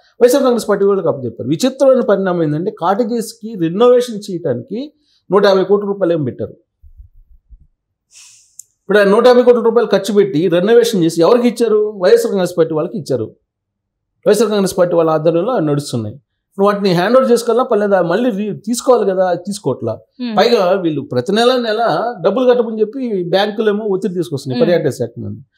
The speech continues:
Speaker 1: అంటే ఉన్నటువంటి ఆస్తులనేమో పోగొట్టుకున్నారు, వాటిలో రెనోవేషన్ సంబంధించిన వాటినేమో బ్యాంక్ నుంచి డబ్బులు తీసుకొచ్చుకున్నారు, పర్యాటక శాఖను తాకట్టు
Speaker 2: అవును.
Speaker 1: పెట్టి.
Speaker 2: అవును సార్.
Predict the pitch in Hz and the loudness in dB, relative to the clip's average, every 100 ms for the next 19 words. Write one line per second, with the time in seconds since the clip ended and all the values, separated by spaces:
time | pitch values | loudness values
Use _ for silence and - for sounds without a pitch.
0 | _ - 196 254 - - 120 143 208 240 | _ -6 4 4 4 -6 -4 -2 0 4
1 | 240 240 226 233 196 180 202 208 202 190 | 4 2 -4 -2 0 0 -2 -2 0 0
2 | 185 180 202 254 285 285 _ _ _ _ | -4 -4 -2 0 -2 -4 _ _ _ _
3 | _ - 226 233 196 165 131 104 - _ | _ -2 4 4 4 0 0 -2 -8 _
4 | _ - _ _ _ _ _ _ _ _ | _ -20 _ _ _ _ _ _ _ _
5 | _ _ _ _ _ _ _ 139 185 233 | _ _ _ _ _ _ _ 0 0 2
6 | 240 254 247 208 185 233 247 240 240 226 | 4 6 4 2 0 4 6 6 2 -2
7 | 214 214 214 202 202 190 196 226 202 185 | -2 -4 -4 -2 -2 -2 -2 0 2 2
8 | 202 202 190 175 170 202 180 - 123 123 | 2 0 0 -2 0 -2 -4 -6 -8 -6
9 | 117 110 143 _ _ _ - _ _ 175 | -8 -10 -14 _ _ _ -20 _ _ 0
10 | 208 208 196 175 175 175 175 170 147 117 | 2 2 2 0 0 0 0 0 0 -4
11 | - 104 220 196 185 - | -6 -10 -8 -10 -12 -20